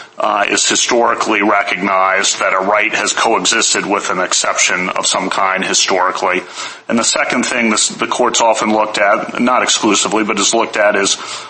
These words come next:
uh, how many states have, uh, also shared this same interest. So here, I think, uh, there's not a historically recognized exception of this kind, although I wanna get your response to that.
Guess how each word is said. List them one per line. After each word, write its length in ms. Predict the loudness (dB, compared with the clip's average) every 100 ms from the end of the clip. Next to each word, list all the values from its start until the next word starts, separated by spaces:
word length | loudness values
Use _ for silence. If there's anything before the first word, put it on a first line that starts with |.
| -8
uh, 300 | 0 2 2 0
how 180 | 0 0
many 180 | 0 0
states 560 | 0 0 0 0 0
have, 400 | 0 0 0 -2 -2 -2 -2 -2
uh, 40 |
also 720 | 0 2 2 2 2 2 2
shared 480 | 2 2 2 0 0
this 200 | 0 0
same 380 | 0 0 0 0
interest. 600 | 0 0 0 0 -2 -4 -10 -10 -8 -4
So 160 | -2 0
here, 320 | 0 2 2
I 100 | 2
think, 440 | 0 -4 -6 -8 -2
uh, 280 | 0 2
there's 280 | 2 0 0
not 460 | 2 2 0 -4 -10 -4
a 80 |
historically 580 | -2 0 2 0 0 0
recognized 680 | 2 2 0 0 2 2 0
exception 500 | 0 0 0 0 0
of 40 | 0
this 160 | 0
kind, 420 | 0 0 0 -2
although 380 | -2 -2 0 2
I 60 | 2
wanna 140 | 0
get 120 | 0 0
your 140 | 0
response 480 | 0 0 0 0 0
to 60 |
that. 300 | 0 0 -2